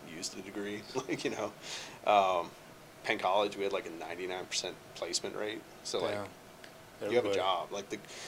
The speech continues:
Speaker 1: the only reason I came out here was 'cause, um, they have a huge career fair. And Pulte would actually, Pulte, Texas, would fly there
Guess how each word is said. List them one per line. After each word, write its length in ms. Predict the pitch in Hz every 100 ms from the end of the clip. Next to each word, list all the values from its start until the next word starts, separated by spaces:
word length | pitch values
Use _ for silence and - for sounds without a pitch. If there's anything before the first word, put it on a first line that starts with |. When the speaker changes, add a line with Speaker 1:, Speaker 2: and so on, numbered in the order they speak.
| - -
Speaker 1:
the 80 |
only 100 | 123
reason 240 | 160 151 117
I 40 |
came 200 | - 117
out 160 | 95 78
here 200 | 131 151
was 200 | 98 92
'cause, 420 | 110 101 92 -
um, 340 | 90 90 85 90 - -
they 120 | 107 113
have 80 |
a 40 | -
huge 340 | - 104 -
career 180 | 110 -
fair. 280 | - 71 73 - - - - - - - - -
And 220 | 113 92
Pulte 400 | - 113 - 101
would 120 | 92
actually, 500 | 80 98 - 95 80 78 - -
Pulte, 260 | 117 107 92 -
Texas, 560 | 110 101 - 85 - - - - - -
would 120 | -
fly 320 | - 98 101
there 320 | 90 80 80